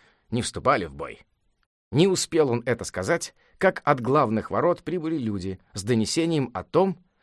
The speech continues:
что к воротам лагеря во главе множества обезьян прибыл великий мудрец и вызывает на бой.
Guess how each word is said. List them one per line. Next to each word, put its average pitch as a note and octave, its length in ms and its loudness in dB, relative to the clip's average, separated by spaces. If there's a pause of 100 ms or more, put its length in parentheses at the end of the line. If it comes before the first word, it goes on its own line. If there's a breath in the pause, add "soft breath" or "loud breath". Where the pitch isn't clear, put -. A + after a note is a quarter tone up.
(120 soft breath)
что - 260 4
к B2+ 80 -2
воротам D3 420 4
лагеря A#2+ 500 2
во G#2+ 160 2
главе B2+ 280 2
множества A2+ 520 -2
обезьян G2 560 0 (540)
прибыл E3 460 -2
великий G#2+ 420 -4
мудрец E2 600 -8
и A3 120 0
вызывает G2+ 640 -2
на F#2 100 -6
бой. - 300 -18